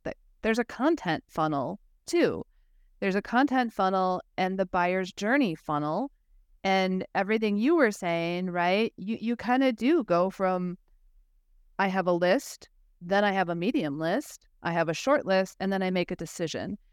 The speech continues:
And that follows that same kind of trajectory. And the reviews are, interestingly enough, now, and there's, there's data points that show this, they are critical at the top of the funnel, and then they're also the final piece of that funnel.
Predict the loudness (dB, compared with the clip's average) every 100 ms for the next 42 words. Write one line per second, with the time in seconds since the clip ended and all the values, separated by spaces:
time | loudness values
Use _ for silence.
0 | _ -4 2 4 4 2 2 4 4 0
1 | -2 -4 -4 -2 -2 -2 -2 -2 -4 -6
2 | -4 -4 -2 0 2 0 -2 _ _ -2
3 | 0 2 0 0 2 4 4 4 2 -4
4 | -2 0 2 2 0 -4 -2 0 -2 -4
5 | -2 -2 -6 -8 -4 -2 0 2 2 2
6 | 0 -6 -6 0 2 2 0 0 -2 -4
7 | -4 -2 -2 -4 -14 _ -8 -2 0 0
8 | -2 -4 -4 -4 -6 -4 -2 0 0 -2
9 | _ _ 0 2 4 2 -2 -4 -2 0
10 | 2 0 0 -4 -4 -4 -2 -2 0 2
11 | 2 0 -2 0 2 0 -2 0 0 0
12 | -4 -4 -8 _ -8 -8 -4 -2 -2 -4
13 | -8 _ _ _ -4 -2 0 2 2 0
14 | -2 0 2 0